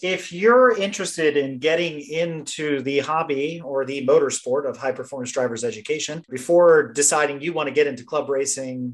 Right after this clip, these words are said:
rallycross, time trials, anything else that's out there, make sure you visit track shaker dot com. It's a one-stop shop for everything you need to know before you cross that threshold and begin your journey in the motorsports world. So if you want to learn more,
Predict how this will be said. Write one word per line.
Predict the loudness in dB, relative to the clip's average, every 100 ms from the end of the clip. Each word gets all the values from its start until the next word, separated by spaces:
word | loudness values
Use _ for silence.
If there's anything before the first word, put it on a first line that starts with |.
| -2
rallycross, | 0 4 2 0 0 2 4 2 -2
time | -4 -4
trials, | -4 -2 0 0 -2 -6
anything | -4 -2 -4 -6 -6
else | -6 -6
that's | -8 -4
out | -2 0
there, | 2 2 2 -4 -20 -20 -8
make | 0 0
sure | 0 0 -2
you | -2 -12 -2
visit | 0 2 -2 -4
track | -8 -6
shaker | -6 -6 -6
dot | -6 -6
com. | -6 -6 -4 -4
It's | 0
a | 0
one-stop | 0 -2 0 -2 -4 -4 -2 0 0 -2
shop | -2 2 2 0
for | -2
everything | -2 -4 -6 -8
you | -10 -10
need | -8 -8 -6
to | -6 -2
know | 2 4 2
before | -2 -4 -2 -2
you | -4 -6
cross | -2 0 0
that | -2 -4 -4
threshold | -8 -6 -6 -4 -4
and | -6 -8
begin | -4 -4 -2
your | -4 -6
journey | -2 0 0 -4 -6
in |
the | -2
motorsports | -2 -2 -4 -8 -10 -4
world. | 2 2 2 -4 2
So | 2
if | 4
you | 0
want | 0 0 0 0
to | -2 0
learn | 0 -2
more, | -4 -4 -4 -4 -8